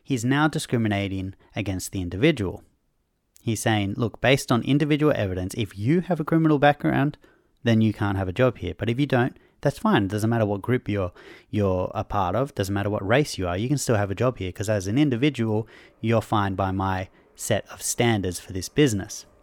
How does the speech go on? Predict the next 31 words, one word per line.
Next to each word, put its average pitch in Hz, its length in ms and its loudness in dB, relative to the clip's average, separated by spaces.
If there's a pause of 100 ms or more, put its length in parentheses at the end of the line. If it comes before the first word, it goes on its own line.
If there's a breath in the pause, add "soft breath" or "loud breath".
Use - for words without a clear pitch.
And 156 180 4
what 190 180 2
actually 202 420 2
happened 147 460 2
was, 90 360 -2 (260 soft breath)
where 143 260 4
businesses 156 640 2
were 117 280 2
conducting 117 720 0 (220)
criminal 131 360 0
background 101 520 0
checks, - 560 -2 (200 soft breath)
there 113 120 2
are 110 100 -2
actually 139 360 0
more 107 320 4
black 92 380 -2
employees. 101 800 -4 (920 soft breath)
And 107 120 0
then 101 140 0
one 156 300 4
day 107 260 4
the 101 120 -2
government 98 540 -4
said, 92 400 -6 (120)
"You 123 100 -4
know 123 180 2
what? 139 260 4 (580)
This 117 220 -4
is 113 100 -4
discrimination." 98 920 -4